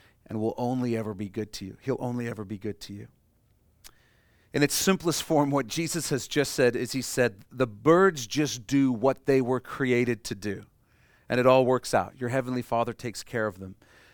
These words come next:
D-, do you have any idea how much more valuable you are than birds to your heavenly Father?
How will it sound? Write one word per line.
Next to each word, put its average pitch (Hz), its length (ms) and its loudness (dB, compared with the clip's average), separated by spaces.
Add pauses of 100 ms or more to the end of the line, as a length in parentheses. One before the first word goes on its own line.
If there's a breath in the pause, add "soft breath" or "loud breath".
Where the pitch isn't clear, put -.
(140 soft breath)
D-, - 120 -14 (160)
do 127 120 -6
you 143 160 0
have 139 200 0
any 151 360 0
idea 117 500 0
how 117 220 -6
much 117 200 -6
more 113 160 -4
valuable 107 560 -2
you 110 300 -4
are 104 480 0 (240)
than 104 200 -2
birds 101 760 -4 (560)
to - 120 -10
your 107 140 -4
heavenly 101 360 -8
Father? - 500 -16